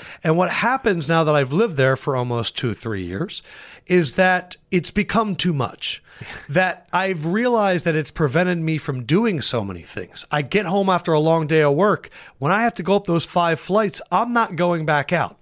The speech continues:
Speaker 1: I'm not meeting up with friends. I'm not going out for dinner. I'm not gonna get drinks. I'm tired,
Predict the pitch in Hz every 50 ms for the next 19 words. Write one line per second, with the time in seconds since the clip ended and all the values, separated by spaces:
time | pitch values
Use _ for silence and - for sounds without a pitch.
0 | - 117 113 131 139 151 151 143 151 151 151 147 151 143 - 101 - - 196 190
1 | 180 175 170 156 147 139 127 127 131 123 135 127 123 120 120 117 - - 104 135
2 | 156 160 156 143 131 131 131 131 120 - 131 120 110 120 117 95 - - 127 117
3 | 107 - - - _ - 139 151 151 139 123 110 - - - 139 143 127 101 92
4 | 87 - - -